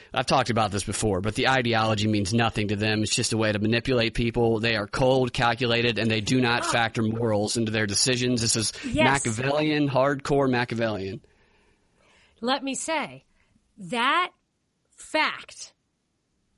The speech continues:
Speaker 2: which I think has been revealed both implicitly and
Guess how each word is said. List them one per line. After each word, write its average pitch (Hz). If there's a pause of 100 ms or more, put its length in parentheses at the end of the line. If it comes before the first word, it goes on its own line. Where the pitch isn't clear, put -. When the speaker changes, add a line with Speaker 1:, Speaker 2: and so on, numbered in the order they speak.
Speaker 2:
which 214
I 202
think 214
has 190
been 220
revealed 180 (540)
both 190
implicitly 233
and 190